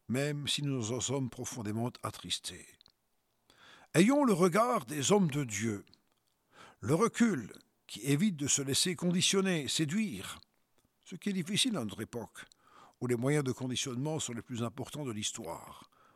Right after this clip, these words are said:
au travers des médias, et cetera. Ayons la prudence des sages, éclairés par la lumière d'en haut, comme le prophète Amos nous y invite. Amos cinq, verset treize, voilà pourquoi, pourquoi en des temps comme celui-ci,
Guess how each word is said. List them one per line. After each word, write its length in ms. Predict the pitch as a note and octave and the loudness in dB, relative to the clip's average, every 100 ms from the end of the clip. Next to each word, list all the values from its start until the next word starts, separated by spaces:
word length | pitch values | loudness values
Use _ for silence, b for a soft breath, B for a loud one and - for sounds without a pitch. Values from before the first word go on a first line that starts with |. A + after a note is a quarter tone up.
| b | b
au 80 | G2+ | -14
travers 340 | - G#2 G#2+ | -8 -4 -4
des 100 | F#2 | -4
médias, 480 | F#2 F2+ E2 A#2+ C#3 - _ _ | -6 -6 -6 -6 -6 -8 _ _
et 60 | - | -16
cetera. 460 | - - E2 - - _ _ _ _ _ _ b b b b b b - | -14 -10 -8 -8 -10 _ _ _ _ _ _ b b b b b b 2
Ayons 180 | G#3 | 4
la 100 | D4+ | 6
prudence 420 | C#4 A3+ A3+ A#3 E3+ | 4 4 2 2 2
des 100 | F3+ | 2
sages, 540 | - F#3+ C#3+ - - - _ B B B | 2 2 0 -4 -6 -10 _ B B B
éclairés 480 | E3 E3+ F#3 F3+ A#3 | 0 2 4 4 2
par 180 | - E3+ | 2 2
la 80 | F3 | 4
lumière 320 | F3+ F#3 D3+ | 6 6 6
d'en 140 | D3 | 4
haut, 260 | D3+ A3 G#3 | 2 4 2
comme 240 | - G#3 | 2 2
le 60 | G3+ | 2
prophète 340 | - D#3 E3+ | 2 0 0
Amos 420 | D#3+ G#3 A3+ - | 0 2 4 4
nous 220 | D#3 C#3+ D#3 | 4 2 2
y 40 | |
invite. 400 | G3 B3 - - _ _ _ _ _ _ _ _ _ _ _ b b | 0 0 -2 -8 _ _ _ _ _ _ _ _ _ _ _ b b
Amos 240 | F#2+ A2 | -8 -4
cinq, 260 | - D3 C#3+ | -4 -4 -4
verset 260 | G#2+ A2 | -4 -6
treize, 460 | A#2+ D3 F#3 E3 A2 - b b b b b | -4 -2 2 0 -2 -10 b b b b b
voilà 240 | F2 A#2+ | -4 -4
pourquoi, 460 | G#2+ A#2 - D3 A#2+ - | -4 -6 -2 0 -2 -6
pourquoi 400 | C3 - D#3+ C3+ | -10 0 2 2
en 120 | - B2+ | 0 -4
des 120 | A#2+ | -2
temps 220 | - C#3+ | 0 -2
comme 300 | - B2 A2 | -2 -4 -2
celui-ci, 720 | - D#3 C3 A2 - B2 B2+ | 0 -2 0 2 2 2 -4